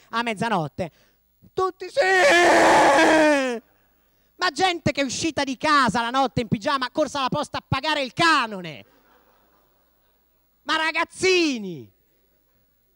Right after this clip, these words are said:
Squirt è entrato in trend topic, assieme però anche all'hashtag ufficiale dopo festival,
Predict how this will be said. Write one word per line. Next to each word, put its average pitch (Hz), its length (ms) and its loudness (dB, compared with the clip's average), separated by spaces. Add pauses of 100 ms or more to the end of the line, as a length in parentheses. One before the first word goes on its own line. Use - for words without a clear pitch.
(580)
Squirt 294 560 -6
è - 20 -8
entrato 214 480 -8
in 190 80 -12
trend 294 240 -12
topic, 202 720 -4 (120)
assieme 214 480 -10
però 240 140 -6
anche 226 200 -6
all'hashtag 208 420 -6
ufficiale 185 380 -10
dopo 180 180 -12
festival, 247 560 -8